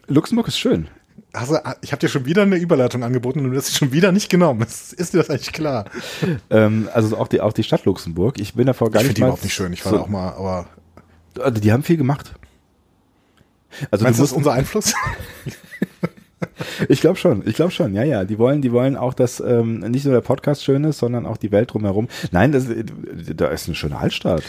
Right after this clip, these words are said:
Speaker 2: Können wir eine Folge in Luxemburg aufnehmen?
Speaker 1: Klar.
Speaker 2: Lass uns da mal hinfahren und dann machen wir eine Folge in Luxemburg.
Speaker 1: Ich hab mal gecampt da, also,
Speaker 2: Ich
Speaker 1: ähm,
Speaker 2: auch.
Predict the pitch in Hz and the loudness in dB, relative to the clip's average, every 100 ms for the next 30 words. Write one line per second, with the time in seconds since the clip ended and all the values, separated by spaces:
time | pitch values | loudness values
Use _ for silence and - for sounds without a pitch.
0 | - - 143 165 151 - 101 139 110 98 | -10 0 4 6 4 0 2 2 2 -2
1 | 147 156 131 - 147 208 _ _ _ - | -4 -4 -4 -4 -6 -6 _ _ _ -14
2 | - 131 120 - _ _ _ _ - 131 | -2 0 -2 -6 _ _ _ _ -8 -2
3 | 151 123 156 - 190 180 156 151 143 151 | 2 2 0 0 0 0 -2 -4 -4 -6
4 | 143 135 135 113 - 95 - 135 175 117 | -4 -4 -4 -6 -6 -4 0 2 2 0
5 | - 196 269 92 90 214 - 101 104 95 | 2 0 2 2 4 2 0 4 4 4
6 | 98 101 101 | 4 4 2